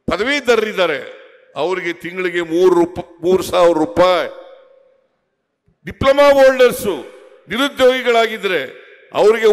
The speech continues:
ಒಂದೂವರೆ ಸಾವಿರ ರೂಪಾಯಿಯನ್ನು ಕೊಡ್ತಕ್ಕಂಥ ಕೆಲಸವನ್ನ ಮಾಡ್ತಾ ಇದ್ದೀವಿ.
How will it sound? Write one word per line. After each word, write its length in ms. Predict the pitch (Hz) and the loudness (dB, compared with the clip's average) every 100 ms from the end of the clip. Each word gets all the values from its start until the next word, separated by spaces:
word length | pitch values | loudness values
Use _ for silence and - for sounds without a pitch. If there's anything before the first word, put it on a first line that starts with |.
| 220 | 4
ಒಂದೂವರೆ 480 | 240 254 247 240 220 | 4 4 6 4 2
ಸಾವಿರ 640 | - - 208 269 285 254 247 233 | -2 0 4 4 4 4 4 2
ರೂಪಾಯಿಯನ್ನು 580 | 233 220 214 208 196 196 | 0 0 0 -2 -4 -10
ಕೊಡ್ತಕ್ಕಂಥ 500 | 185 185 180 180 175 170 151 - - _ - | -10 -10 -10 -10 -6 -6 -6 -10 -20 _ -6
ಕೆಲಸವನ್ನ 480 | 170 160 180 180 170 | -6 -4 -4 -2 -2
ಮಾಡ್ತಾ 280 | 170 165 160 156 | -2 -2 -2 -2
ಇದ್ದೀವಿ. 280 | 151 143 | -4 -6